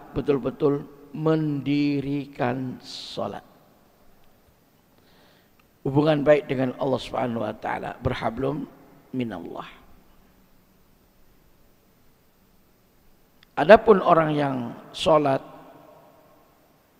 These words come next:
tapi perbuatan keji dan mungkarnya masih terus dilakukan, itu berarti belum dikatakan orang yang mendirikan salat.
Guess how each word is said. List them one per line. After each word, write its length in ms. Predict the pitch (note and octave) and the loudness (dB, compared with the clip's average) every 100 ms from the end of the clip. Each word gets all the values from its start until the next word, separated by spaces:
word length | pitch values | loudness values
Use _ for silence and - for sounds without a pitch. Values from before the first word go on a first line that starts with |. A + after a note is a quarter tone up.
| _ _ _ _ _ | _ _ _ _ _
tapi 560 | C3+ C3 - A3+ A3+ - - - - - - | -6 -6 -2 -2 -2 -6 -14 -20 -20 -20 -8
perbuatan 560 | - D#3+ D#3 - D#3 C#3+ | -2 2 2 2 0 -2
keji 240 | F3+ E3+ | -4 -4
dan 240 | E3 E3+ D#3 | 2 2 2
mungkarnya 640 | D#3 D3+ D#3 D3+ D3+ B2 - - - - - D3 | -2 2 2 2 -2 -4 -8 -20 -20 -20 -14 -4
masih 300 | E3 D#3+ E3+ | -4 -2 0
terus 240 | A3+ G#3+ | 4 4
dilakukan, 800 | - D#3+ D3+ D3+ - E3+ C4 D#4+ F#4+ - - - - - - - - - _ _ _ _ _ _ | 4 2 2 0 2 4 4 -4 -14 -20 -20 -20 -20 -20 -20 -20 -20 -20 _ _ _ _ _ _
itu 240 | D3+ D#3 E3+ | -4 2 2
berarti 400 | C#3+ C#3+ C3+ C#3 | 4 2 0 -4
belum 640 | - D3 F3 A3 F3 A#2+ - - - - - - - | 0 0 10 10 10 -2 -8 -14 -16 -18 -20 -20 -10
dikatakan 960 | C3+ - C3 C#3+ B2+ - D3+ D3 D3+ E3 - - - - - - _ _ C#3 | -6 -4 -4 -2 -4 0 0 0 -6 -10 -18 -20 -20 -20 -20 -20 _ _ 2
orang 340 | C3+ C3+ C3+ C3 | 2 2 -2 -2
yang 320 | C3 A#2+ - | -4 -4 -8
mendirikan 1000 | C#3+ C3 B2+ B2+ A#2+ A#2 C#3 B2+ A#2+ A#2 - - - - | -6 -4 -2 -4 -4 -6 -2 -2 -2 -6 -12 -20 -20 -20
salat. 540 | - - G2+ F2+ | -16 -6 -6 -6